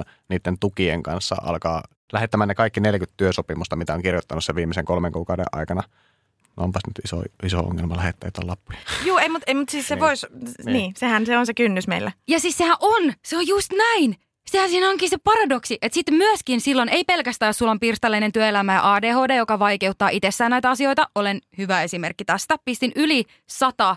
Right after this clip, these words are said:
Speaker 3: oliko peräti kaksisataa liitettä, kun tein ansiopäivärahahakemusta.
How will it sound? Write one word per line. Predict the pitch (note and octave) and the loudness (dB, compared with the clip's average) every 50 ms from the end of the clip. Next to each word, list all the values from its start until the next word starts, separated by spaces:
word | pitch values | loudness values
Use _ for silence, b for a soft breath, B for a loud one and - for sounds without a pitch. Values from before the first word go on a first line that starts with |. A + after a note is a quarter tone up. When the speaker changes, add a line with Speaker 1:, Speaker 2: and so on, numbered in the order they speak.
| _ _ _ - - | _ _ _ -4 -2
Speaker 3:
oliko | C#4 D#4 D#4+ D#4+ | -2 0 0 0
peräti | - C#4 C4 C4 - - | 0 0 0 0 0 2
kaksisataa | - D#4 D#4 D4+ - - - A3+ - - G#3 G3 G3 | 2 2 2 2 0 -2 -2 -2 2 2 2 2 2
liitettä, | G#3 A#3+ A#3 G#3 - F#3+ F3+ _ - - F#3 F#3+ B B B B B B B | 2 0 0 0 0 -2 -4 _ -2 -2 -2 -2 B B B B B B B
kun | - A#3 | -6 -2
tein | - A#3 A3+ A#3 - | 0 0 0 2 2
ansiopäivärahahakemusta. | - D4 C#4+ C4+ A3+ - A3 G3+ - - G3+ G3 F#3 G3 G3 G3+ G3 F#3+ F#3 F3 - F3 - G#3+ F3+ E3+ F3 F#3 - - - | 2 2 2 2 0 0 -2 0 0 0 0 2 0 2 2 2 4 4 4 4 2 2 2 -2 -4 -4 -6 -8 -4 -4 -4